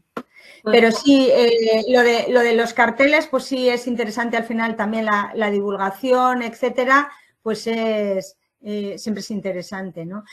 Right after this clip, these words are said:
Speaker 2: No obstante, lo que hablábamos de, de los países, eh, estamos en vanguardia, ¿eh? Y, y especialmente en su momento la ley Navarra, eh, fue también, eh, muy pionera.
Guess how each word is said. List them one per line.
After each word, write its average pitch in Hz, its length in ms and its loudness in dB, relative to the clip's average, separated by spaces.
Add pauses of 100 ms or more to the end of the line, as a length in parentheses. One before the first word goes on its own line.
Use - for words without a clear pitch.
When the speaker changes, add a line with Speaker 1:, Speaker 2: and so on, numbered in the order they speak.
(140)
Speaker 2:
No 262 120 -2
obstante, 277 360 2
lo 220 100 0
que 226 120 0
hablábamos 240 500 2
de, 262 340 2
de 226 160 -4
los 226 200 -6
países, 202 560 -6 (240)
eh, 202 760 -8 (180)
estamos 226 440 -6
en 294 120 0
vanguardia, 196 680 -4 (140)
¿eh? 277 120 -16 (140)
Y, 196 880 -6
y 196 60 -4
especialmente 240 920 -2
en 220 120 -4
su 220 100 -14
momento 226 420 -4
la 185 140 -2
ley 208 160 -4
Navarra, 247 580 -2 (300)
eh, 214 300 -6
fue 214 220 -4
también, 226 1000 -4 (1040)
eh, 208 420 -4
muy 220 240 -2
pionera. 196 600 -6